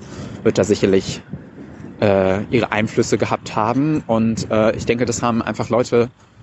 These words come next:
noch gar nicht so sehr auf dem Schirm, wie, äh, einflussreich die so sein kann. Deswegen, äh,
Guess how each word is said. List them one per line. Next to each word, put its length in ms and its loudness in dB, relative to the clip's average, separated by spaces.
noch 140 -6
gar 160 0
nicht 200 0
so 140 4
sehr 180 2
auf 80 -4
dem 160 0
Schirm, 440 2
wie, 360 2
äh, 200 2
einflussreich 560 0
die 100 0
so 140 0
sein 320 0
kann. 360 -6
Deswegen, 560 -6
äh, 120 -4